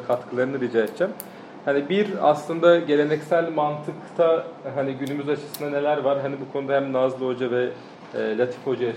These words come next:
söz vereceğim. E, sonda da Özgüç Hoca'dan birazcık hani, e, özellikle felsefede mantık ne işe yarar? Yani,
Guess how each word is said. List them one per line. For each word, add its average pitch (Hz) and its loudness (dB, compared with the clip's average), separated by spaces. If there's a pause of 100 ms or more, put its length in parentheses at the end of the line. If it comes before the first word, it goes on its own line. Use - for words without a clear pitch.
söz 131 -2
vereceğim. 127 -2 (460)
E, 123 4 (560)
sonda 165 4
da 175 6
Özgüç 165 0
Hoca'dan 156 2
birazcık 151 2
hani, 143 0
e, 131 2
özellikle 143 2 (420)
felsefede 143 0 (100)
mantık 135 -4
ne 139 -2
işe 135 -4
yarar? 113 0
Yani, 120 0